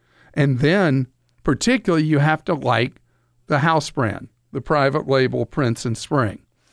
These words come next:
And on that score, I've been happy with every single Prince and Spring private label item that we have bought. You know, I, my default, and so this makes me different than a lot of people,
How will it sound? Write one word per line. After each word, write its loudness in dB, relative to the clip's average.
And 0
on 2
that 0
score, 0
I've 0
been 2
happy 0
with -2
every 0
single 0
Prince -2
and 0
Spring 0
private 0
label 0
item 0
that -2
we 4
have -2
bought. 0
You 0
know, 0
I, 0
my 2
default, 0
and 0
so 0
this -2
makes -2
me 0
different -2
than 0
a -2
lot 0
of -4
people, -4